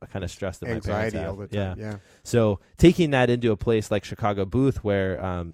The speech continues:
Speaker 1: you know, you can study finance at a very, uh, deep level, a very rigorous place,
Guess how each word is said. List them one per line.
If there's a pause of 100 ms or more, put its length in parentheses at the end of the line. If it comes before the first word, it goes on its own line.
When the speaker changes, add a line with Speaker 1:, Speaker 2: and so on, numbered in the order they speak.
Speaker 1:
you
know,
you
can
study
finance
at
a
very,
uh,
deep
level, (180)
a
very
rigorous (140)
place,